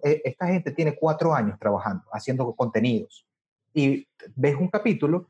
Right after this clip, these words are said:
y después te recomiendan el capítulo que esa persona hizo hace tres años atrás.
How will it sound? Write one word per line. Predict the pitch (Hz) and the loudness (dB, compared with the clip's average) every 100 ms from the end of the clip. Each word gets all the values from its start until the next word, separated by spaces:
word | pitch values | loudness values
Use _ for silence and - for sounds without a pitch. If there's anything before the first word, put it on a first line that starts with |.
| _ _ | _ _
y | - | 2
después | 151 147 196 | 2 2 -2
te | 214 | -2
recomiendan | 214 185 185 185 143 | -2 0 2 2 2
el | 131 | 2
capítulo | 135 - 196 151 135 | 0 -2 -2 0 0
que | 165 | -2
esa | 190 | -2
persona | - 196 196 190 | -2 -2 -2 0
hizo | 196 160 | 0 -2
hace | 147 | -4
tres | 160 175 156 | -2 -2 0
años | 175 135 110 | -2 -2 -4
atrás. | - - - - | -8 -10 -12 -20